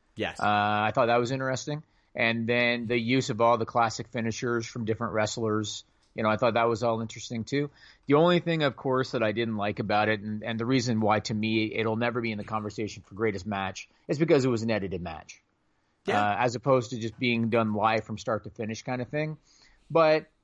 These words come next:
Speaker 2: I mean, if you're just looking strictly from entertainment value, I thought it was pretty good. And I, and I gotta say, Randy Orton,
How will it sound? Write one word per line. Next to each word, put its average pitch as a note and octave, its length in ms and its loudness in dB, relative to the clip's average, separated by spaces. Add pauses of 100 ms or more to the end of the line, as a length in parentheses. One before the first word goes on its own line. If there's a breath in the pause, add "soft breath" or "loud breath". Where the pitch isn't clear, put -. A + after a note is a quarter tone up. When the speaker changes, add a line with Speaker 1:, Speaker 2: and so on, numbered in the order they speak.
(160)
Speaker 2:
I D#3 80 0
mean, E3 160 2
if D#3 120 2
you're D3+ 120 0
just E3 160 -2
looking D3 280 -2
strictly D#3 520 -2
from D#3 140 -10
entertainment C3+ 460 -4
value, C3 500 0 (240)
I B2 60 0
thought D#3 140 2
it D#3+ 60 0
was D3 100 0
pretty C3+ 180 -2
good. E3 200 4
And B2 160 -2
I, B2 80 2
and B2 180 -4
I B2+ 100 0
gotta D#3+ 200 0
say, C#3+ 400 -2 (220 soft breath)
Randy D3 320 -2
Orton, A#2+ 360 0